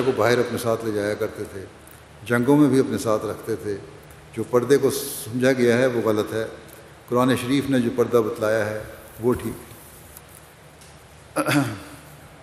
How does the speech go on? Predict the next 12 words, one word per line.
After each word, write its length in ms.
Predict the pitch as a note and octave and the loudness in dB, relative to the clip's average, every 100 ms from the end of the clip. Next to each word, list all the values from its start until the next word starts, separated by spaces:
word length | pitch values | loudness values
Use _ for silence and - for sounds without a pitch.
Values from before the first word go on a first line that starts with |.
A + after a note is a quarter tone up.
| - - - - - - - - - - | -20 -20 -20 -20 -20 -20 -20 -20 -20 -10
جتنے 220 | A2 B2+ | 0 4
حوالے 260 | B2 A#2+ B2+ | 6 6 6
میں 120 | B2+ | 4
نے 80 | B2 | 4
پیش 200 | C3+ A#2+ - | 4 2 2
کیے 160 | C3 C3+ | 2 4
ہیں، 280 | C3+ A#2 - - - - - - - - - - - - | 2 0 -6 -14 -20 -20 -20 -20 -20 -20 -20 -20 -20 -10
ان 100 | B2 | -2
میں 120 | B2 C3 | 2 4
سے 80 | C#3 | 4
اکثریت 500 | C3 - C#3 D3 D3 | 4 2 4 4 4
میں 140 | B2+ | 0